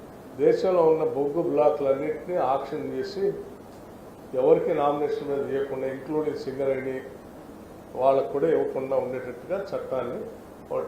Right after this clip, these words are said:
పార్లమెంట్లో తీసుకొచ్చారు. తీసుకొచ్చింది భారతీయ జనతా పార్టీ, ఓట్లు వేసి మద్దతు ఇచ్చింది టీఆర్ఎస్ పార్టీ. ఫైన్, ఇది హిస్టరీ ఎవరు మార్చేది కాదు. పదేళ్లలో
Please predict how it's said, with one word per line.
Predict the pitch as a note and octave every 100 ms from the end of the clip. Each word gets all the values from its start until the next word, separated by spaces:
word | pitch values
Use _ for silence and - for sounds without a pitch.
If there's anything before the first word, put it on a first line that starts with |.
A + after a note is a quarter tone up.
| C3+
పార్లమెంట్లో | B2+ B2 A#2 D#3+
తీసుకొచ్చారు. | D3+ - - - - - - - - - - - - - - - - -
తీసుకొచ్చింది | E3 F#3+ G3 - F#3 E3 D#3
భారతీయ | C#3 D#3 E3 E3+
జనతా | E3+ E3+ D#3
పార్టీ, | D3 C#3 - F#3
ఓట్లు | C#3+ D3 -
వేసి | C#3+ - C#3
మద్దతు | B2 C3+ -
ఇచ్చింది | A#2 B2+ B2
టీఆర్ఎస్ | F#3 - B2 G#2+ G2 -
పార్టీ. | G#2 - G#2 - - - - - - - - - - - - - - - -
ఫైన్, | D3 F3+ G#3 C#3
ఇది | D3 G#3+ F#3+ - - - - - - - -
హిస్టరీ | F3 F3 G#3+
ఎవరు | F#3 G#3
మార్చేది | F3+ F3+ G3 D3+
కాదు. | - - - - - - - - - - - - - - - - -
పదేళ్లలో | E3 G3 A#3+ B3 A3 G#3